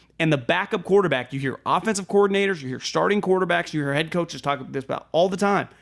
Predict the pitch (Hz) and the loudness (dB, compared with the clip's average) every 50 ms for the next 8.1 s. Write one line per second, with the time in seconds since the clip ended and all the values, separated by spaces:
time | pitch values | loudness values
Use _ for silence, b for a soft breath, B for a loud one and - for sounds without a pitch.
0 | b b b b b b b b 165 196 208 302 254 226 151 143 151 180 233 269 | b b b b b b b b -2 0 0 0 -2 -2 -2 -2 0 2 2 4
1 | 269 247 196 160 170 180 185 - 220 262 359 392 311 220 175 202 190 190 190 190 | 4 2 2 4 2 2 2 2 2 2 2 2 2 2 0 0 0 2 2 2
2 | 180 190 190 185 - - 185 160 - 147 135 131 143 208 339 427 392 - - - | 4 4 2 2 0 -4 -6 -4 -4 -4 -2 0 0 0 0 0 -4 -6 -8 -12
3 | - _ b b b b b b 165 165 160 180 233 294 330 320 247 190 170 - | -18 _ b b b b b b -2 -2 0 2 2 2 2 0 -2 -4 -4 -6
4 | - _ _ _ _ _ _ - 160 135 156 175 196 202 180 143 - - 196 262 | -10 _ _ _ _ _ _ -4 -2 0 2 2 2 2 2 0 -2 -2 0 0
5 | 294 - 311 202 165 151 135 139 135 139 139 - - 185 226 - 226 147 120 110 | 2 2 2 2 4 2 2 0 -2 -2 -4 -2 -2 -2 -2 -2 -4 -6 -6 -6
6 | - - 226 254 294 392 - - - 165 147 135 120 - - 135 123 113 87 - | -8 -6 -4 -2 -2 -2 -4 -4 -4 -4 -2 -4 -4 -6 -6 -8 -8 -8 -8 -10
7 | - - - b b b b b b b 127 127 127 113 110 101 69 - - - | -12 -12 -14 b b b b b b b -6 -4 -4 -4 -6 -8 -14 -14 -14 -18
8 | - | -18